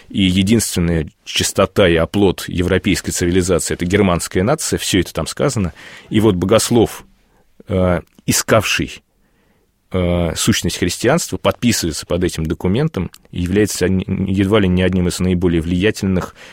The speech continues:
участников среди подписавших его. И это действительно, э, э, звезда его тем самым зашла. И традиция либеральной теологии,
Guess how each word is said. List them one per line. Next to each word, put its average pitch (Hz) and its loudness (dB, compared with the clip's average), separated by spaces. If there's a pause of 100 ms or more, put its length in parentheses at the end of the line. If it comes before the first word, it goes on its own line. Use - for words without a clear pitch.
(140)
участников - -4
среди 82 -4 (560)
подписавших - -2
его. 127 2 (440)
И 123 2
это 131 0
действительно, 123 2
э, 104 2 (880)
э, 113 -4 (520)
звезда 113 4
его 110 2
тем 98 0
самым 98 0 (240)
зашла. 95 0 (140)
И 101 0
традиция 104 0 (720)
либеральной 95 4
теологии, 104 2